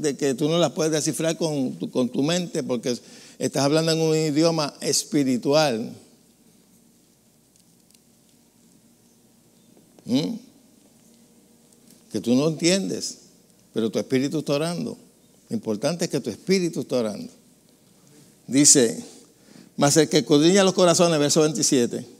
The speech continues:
"sabe cuál es la intención del Espíritu, porque conforme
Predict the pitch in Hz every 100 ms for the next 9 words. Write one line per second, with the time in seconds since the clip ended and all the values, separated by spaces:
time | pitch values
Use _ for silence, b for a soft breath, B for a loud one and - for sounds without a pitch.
0 | _ b b b - 147 170 170 175 175
1 | 165 160 147 147 127 147 151 160 160 147
2 | - 165 160 - 123 131 135 127 147 127
3 | - - 170 240 254 190 143 151 180